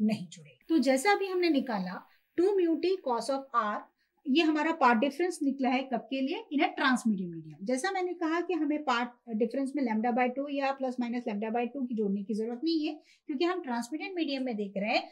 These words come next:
तो यहाँ पर phase change नहीं होगा। अब हम देखते हैं कि maxima और minima यानी bright ring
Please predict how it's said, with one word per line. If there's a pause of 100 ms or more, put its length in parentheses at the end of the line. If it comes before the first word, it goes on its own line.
(160)
तो
यहाँ
पर (300)
phase
change (240)
नहीं
होगा। (440)
अब
हम
देखते
हैं
कि
maxima
और
minima
यानी
bright
ring